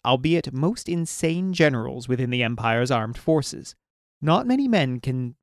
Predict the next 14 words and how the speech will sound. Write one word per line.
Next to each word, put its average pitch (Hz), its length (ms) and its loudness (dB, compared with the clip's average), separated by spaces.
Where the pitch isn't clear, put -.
be 156 120 -4
said 110 440 -2
to 123 120 0
have 110 120 0
waged 143 320 0
wars 117 400 0
against 117 420 -6
forests, 135 640 0
swarms 285 500 2
of 185 160 0
bees, 131 460 -2
and 135 120 -2
half-imagined 139 720 0
fishmen. - 480 -4